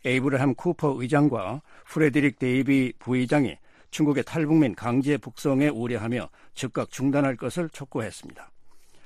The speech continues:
북한에 장기간 억류돼 있는 한국인 선교사들에 대한 지지 입장도 밝혔습니다. 아울러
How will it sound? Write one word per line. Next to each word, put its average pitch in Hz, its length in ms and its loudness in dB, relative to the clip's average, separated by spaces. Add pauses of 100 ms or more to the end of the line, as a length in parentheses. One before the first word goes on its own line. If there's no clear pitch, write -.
(160)
북한에 151 500 2
장기간 143 500 2
억류돼 135 340 2
있는 123 260 -2 (220)
한국인 147 600 2
선교사들에 131 720 -2
대한 117 300 -4
지지 139 360 -2
입장도 135 480 -4
밝혔습니다. - 720 -12 (560)
아울러 117 360 0